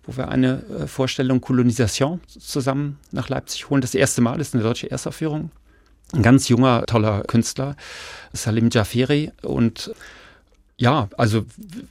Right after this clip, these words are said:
wir haben das in den letzten Jahren auch immer hinbekommen. Äh, Vorstellungen in Berlin, in Lyon auch, ne, ähm, oder, also Tourneen zu organisieren in Stuttgart. Eigentlich ist es immer ein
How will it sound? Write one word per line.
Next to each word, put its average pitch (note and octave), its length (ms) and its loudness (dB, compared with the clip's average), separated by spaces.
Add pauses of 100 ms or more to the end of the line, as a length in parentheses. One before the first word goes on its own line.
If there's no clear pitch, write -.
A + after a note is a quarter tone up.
(160)
wir B2 100 2
haben A#2 100 8
das C#3 140 2
in C3+ 80 10
den A2+ 60 10
letzten A#2+ 280 6
Jahren A#2 280 4
auch - 140 -6
immer A#2+ 120 4
hinbekommen. F#2 640 -2
Äh, E2 140 -6
Vorstellungen G#2+ 500 -2
in A2 100 -2
Berlin, G2 400 0
in - 220 0
Lyon G#2 480 4
auch, G2 300 0
ne, G2+ 100 0 (140)
ähm, G2+ 360 -4
oder, - 440 -6
also G#2+ 180 0
Tourneen A2 400 6
zu - 160 0
organisieren G#2 480 4
in B2 80 2
Stuttgart. A2 680 0 (440)
Eigentlich C#3 280 -4
ist - 140 -8
es B2 140 -6
immer B2+ 180 4
ein B2+ 300 8